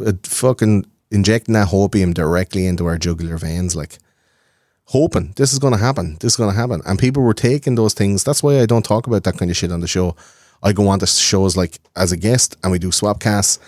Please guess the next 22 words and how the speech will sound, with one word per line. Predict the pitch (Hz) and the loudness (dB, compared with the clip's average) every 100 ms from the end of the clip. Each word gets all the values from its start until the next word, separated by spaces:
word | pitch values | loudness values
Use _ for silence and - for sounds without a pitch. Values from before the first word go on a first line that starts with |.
| - _ _ | -20 _ _
and | 104 | -2
we | 107 | 0
talk | 113 110 | 2 2
about | 104 104 | 2 0
the | 101 | 0
fucking | 113 104 113 110 110 107 | -2 0 2 2 2 0
current | - 110 110 | 0 0 0
events | 110 117 131 | 2 2 2
and | 101 98 | 2 0
just | - | 0
go, | 107 | -2
"Come | - 175 | 0 2
here, | 160 | 2
do | 104 | 2
you | 180 | 0
know | |
what? | 226 220 - - - | 2 0 -2 -10 -2
I'm | 175 | 0
thinking | 160 165 | 2 4
about | 127 113 | 2 2
this | 104 - | 0 0
recently. | 87 - 87 85 | -2 -4 -8 -12